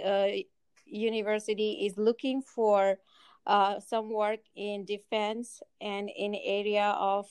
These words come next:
uh, helping country to, uh, you know, in army and using his technology skill, he can really do really well. So, uh, heads up and look up to this guy, and his name is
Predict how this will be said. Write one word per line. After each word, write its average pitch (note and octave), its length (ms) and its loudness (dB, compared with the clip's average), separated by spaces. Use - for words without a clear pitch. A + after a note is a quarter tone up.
uh, F3+ 320 -2
helping A3+ 400 -2
country A3 640 -4
to, G3+ 340 0
uh, F#3 360 6
you G#3 160 -2
know, G#3 120 2
in G#3 180 2
army G#3+ 520 0
and A3+ 220 4
using A#3 300 0
his A3+ 160 -2
technology A3+ 600 -4
skill, G#3+ 360 -8
he A#3 100 -6
can A3 200 -2
really A3 400 4
do G3+ 240 2
really G#3 460 4
well. F#3+ 400 4
So, F#3+ 560 0
uh, F#3 260 -2
heads A3+ 180 0
up C#4+ 220 6
and A3 200 -2
look C4 180 -4
up - 160 -2
to - 100 -8
this A#3+ 200 -6
guy, A#3 320 0
and A3+ 160 -6
his A3 160 -12
name A3+ 300 -8
is A3 140 -10